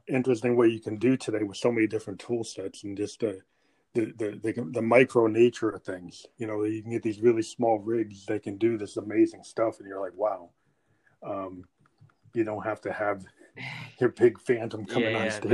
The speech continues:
Speaker 2: the,
Speaker 1: or your
Speaker 2: those
Speaker 1: Kronos or something,
Speaker 2: workstations. I
Speaker 1: you
Speaker 2: mean,
Speaker 1: know.
Speaker 2: you know, they still have their place, you know, for some people, but I think
Speaker 1: Well, the R D piano, I still love it.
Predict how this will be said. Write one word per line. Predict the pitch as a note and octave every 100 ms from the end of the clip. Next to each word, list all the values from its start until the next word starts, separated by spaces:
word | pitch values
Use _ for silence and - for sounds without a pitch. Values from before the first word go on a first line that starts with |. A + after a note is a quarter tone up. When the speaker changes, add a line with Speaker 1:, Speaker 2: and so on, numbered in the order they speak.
| A2+
Speaker 2:
the, | A2
Speaker 1:
or | G#2
your | G2
Speaker 2:
those | -
Speaker 1:
Kronos | B2+ G#2+ G2+ B2+
or | -
something, | - A#2
Speaker 2:
workstations. | A2+ A2 G#2 F#2+ -
I | -
Speaker 1:
you | D#3+
Speaker 2:
mean, | F#3
Speaker 1:
know. | D3
Speaker 2:
you |
know, | C#3 A#2
they | C#3+
still | C#3 D3+
have | B2
their | G#2+
place, | G#2 A2 G#2+ G#2 - - _
you | A#2 A2
know, | A2 G#2+ G2 _ _ _ _ _ -
for | B2+
some | A#2+ B2+ A#2
people, | A#2 A#2 - A2+ A2 A2 _ _ _ _ _ _ _
but | G#2+ G#2+
I | G#2+ -
think | A2+ A2 _ _ _ _ _ _ _ _ _ _ _ _ _ _ _ _ _ -
Speaker 1:
Well, | D3
the | C3+
R | D3+
D | D3 D3
piano, | - C#3 C3+ C3+ B2+
I | A#2
still | - C3 A#2+
love | A#2 G#2+
it. | G#2 G#2